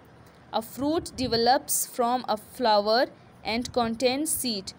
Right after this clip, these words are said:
Fruit जो है वो flower से निकलता है और फिर उसके अंदर बीज होते हैं, वो बीज रखता है।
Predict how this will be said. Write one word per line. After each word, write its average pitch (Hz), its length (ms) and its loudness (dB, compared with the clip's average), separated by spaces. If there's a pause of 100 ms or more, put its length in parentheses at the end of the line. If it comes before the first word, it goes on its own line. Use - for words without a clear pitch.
(600)
Fruit 320 320 0
जो 269 120 2
है 285 120 6
वो 285 180 4
flower 240 380 4
से 311 180 -2
निकलता 302 400 0
है 311 180 4
और 233 300 2
फिर 277 240 0
उसके 240 380 -4
अंदर 240 280 0
बीज 226 340 -4
होते 196 280 -4
हैं, 180 200 -8
वो 208 260 -4
बीज 226 280 -2
रखता 190 300 0
है। 180 200 -4